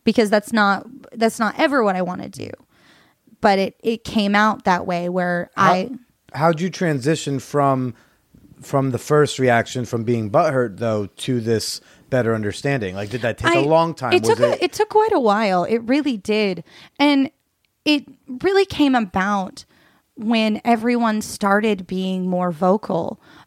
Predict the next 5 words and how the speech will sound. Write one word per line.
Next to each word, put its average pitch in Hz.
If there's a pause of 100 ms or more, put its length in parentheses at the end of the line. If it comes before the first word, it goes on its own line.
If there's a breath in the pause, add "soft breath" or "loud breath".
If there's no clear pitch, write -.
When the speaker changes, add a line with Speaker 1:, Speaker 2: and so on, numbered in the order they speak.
(100)
Speaker 1:
about 185
their 190
history 170
with 175
assault 165